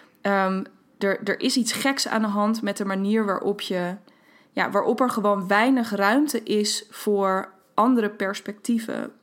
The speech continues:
Waarbij er een heel, ja, dus een, een compleet systeem met daarbinnen weer allemaal losse systemen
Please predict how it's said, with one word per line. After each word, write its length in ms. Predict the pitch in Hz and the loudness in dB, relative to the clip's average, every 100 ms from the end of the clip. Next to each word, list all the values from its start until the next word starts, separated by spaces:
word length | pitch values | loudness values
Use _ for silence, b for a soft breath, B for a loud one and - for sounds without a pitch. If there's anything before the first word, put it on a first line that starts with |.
| - | -2
Waarbij 480 | 208 202 196 202 | 0 2 2 2
er 320 | 196 190 190 196 B B B _ _ _ | 2 2 0 -4 B B B _ _ _
een 140 | 208 | 0
heel, 640 | 202 202 233 254 247 - - _ | 2 4 4 4 2 -4 -16 _
ja, 280 | - 202 185 | -12 -10 -6
dus 240 | 196 190 - | -4 -4 -6
een, 160 | 196 - | -8 -4
een 180 | 196 - | -6 -4
compleet 420 | 196 190 208 233 | -4 -2 0 0
systeem 520 | - 220 220 214 233 226 | 0 0 0 2 2 2
met 280 | 208 208 - | 0 0 0
daarbinnen 460 | 202 185 220 247 | 0 2 2 2
weer 160 | 208 202 | 0 -2
allemaal 340 | 220 214 190 | 0 0 0
losse 300 | 196 269 269 | 0 0 -2
systemen 720 | 226 220 - 220 214 214 196 | -4 -4 -2 0 0 0 -2